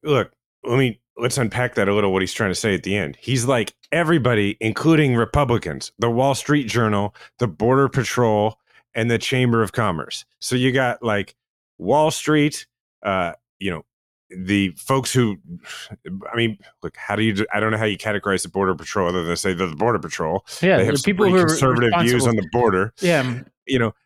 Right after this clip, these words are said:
Speaker 1: and then Chamber of Commerce, which is, you know, big business throughout the rest of the country. So he's been, <laughs> you know, he's like, "Everybody wants this." The, the,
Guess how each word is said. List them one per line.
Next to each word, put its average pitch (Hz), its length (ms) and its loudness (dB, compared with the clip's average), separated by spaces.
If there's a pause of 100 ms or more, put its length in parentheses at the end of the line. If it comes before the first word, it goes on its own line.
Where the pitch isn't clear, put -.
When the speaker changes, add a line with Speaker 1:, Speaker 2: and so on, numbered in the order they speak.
(140)
Speaker 1:
and 127 180 2
then 127 200 4
Chamber 143 340 2
of 123 100 -2
Commerce, 139 540 0
which 113 260 -2
is, 123 380 0
you 120 120 0
know, 107 140 2
big 101 400 -2
business 127 320 2
throughout 123 240 2
the 117 80 -2
rest 123 180 2
of - 20 -10
the 117 100 0
country. 110 420 -2
So 110 320 -2 (800)
he's 127 180 -2
been, 139 280 4 (160)
<laughs> - 180 -20
you 165 100 2
know, 139 140 2 (100)
he's 160 180 4
like, 170 240 0 (120)
"Everybody 220 460 2
wants 202 260 2
this." 135 200 2 (200)
The, 160 200 2 (200)
the, 165 180 0